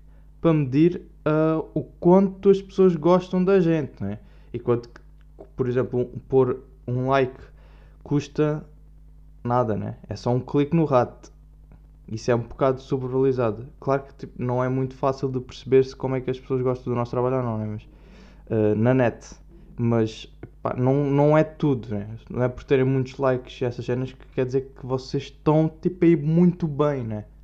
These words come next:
Porque às vezes pode não ser isso. Porquê? Porque às vezes vocês estão a pedir então, se vocês estão a pedir, estão mesmo ali a esfregar na cara das pessoas que querem, por favor, ajudem-me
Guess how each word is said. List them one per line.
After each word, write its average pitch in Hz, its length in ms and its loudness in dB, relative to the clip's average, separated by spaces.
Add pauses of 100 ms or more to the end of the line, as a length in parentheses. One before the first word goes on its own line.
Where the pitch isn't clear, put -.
(260)
Porque - 160 -12
às 98 80 -8
vezes 107 120 -8
pode 123 180 -4
não 127 60 -4
ser 131 160 -2
isso. 117 100 -4
Porquê? - 320 -8 (200)
Porque - 140 2
às 311 80 4
vezes 311 120 2
vocês 302 120 2
estão 330 220 6
a 294 40 6
pedir 311 680 10 (240)
então, 349 220 -4
se 359 60 -2
vocês 339 120 -2
estão 349 300 4
a 330 40 -2
pedir, 277 320 2
estão 254 200 2
mesmo 277 260 4
ali 254 320 2 (320)
a - 40 -20
esfregar 214 380 4
na 208 120 6
cara - 440 -6
das 160 200 2
pessoas 123 380 -2 (360)
que - 80 -18 (100)
querem, 214 380 6 (180)
por - 60 -4
favor, 190 400 6 (240)
ajudem-me 147 720 4